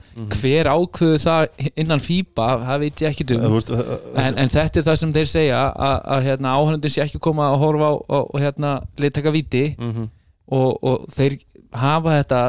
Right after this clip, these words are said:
Speaker 2: svona mat, dómarar, að ef þeir telja sóknarmanninn ekki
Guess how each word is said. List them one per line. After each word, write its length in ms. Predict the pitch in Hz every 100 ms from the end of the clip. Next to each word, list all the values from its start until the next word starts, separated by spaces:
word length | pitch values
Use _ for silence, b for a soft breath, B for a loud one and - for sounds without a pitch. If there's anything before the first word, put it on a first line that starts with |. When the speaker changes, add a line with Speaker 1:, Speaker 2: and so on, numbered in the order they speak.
| -
Speaker 2:
svona 200 | 143 127
mat, 640 | 131 143 143 117 - - -
dómarar, 500 | 139 139 113 123 151 - - b b b b b b b _ -
að 140 | 117
ef 120 | 127 139
þeir 140 | 147
telja 400 | - 151 160 151 139 - - _ _ _ _ - -
sóknarmanninn 920 | - 160 151 151 147 131 113 113 131
ekki 440 | 120 143 151 139